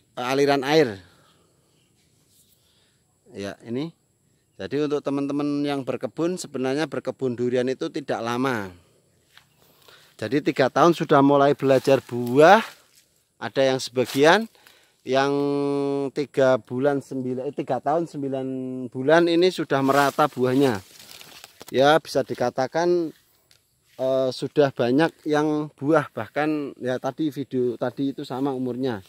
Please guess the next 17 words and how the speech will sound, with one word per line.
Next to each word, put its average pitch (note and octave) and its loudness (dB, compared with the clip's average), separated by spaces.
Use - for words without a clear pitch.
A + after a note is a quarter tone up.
Ini B2 -2
juga B2 -2
tiga C3 -2
tahun D3+ 2
mulai D#3+ 4
bunga, C3+ -2
belajar B2+ -2
bunga C#3 0
atau E3 -2
bunga B2 -4
paes. A#2+ -6
Nah, A2 -2
untuk C#3+ 2
berikutnya D3 0
sudah C3+ -2
menjadi B2+ -6
buah. G2+ -8